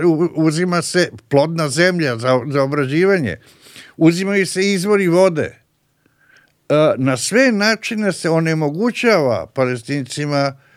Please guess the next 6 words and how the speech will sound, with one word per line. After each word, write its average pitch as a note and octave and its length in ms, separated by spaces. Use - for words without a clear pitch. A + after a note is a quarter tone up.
da C3+ 160
ostvare C#3+ 460
taj B2+ 280
svoj A2+ 320
san. G#2+ 360
E, A#2+ 60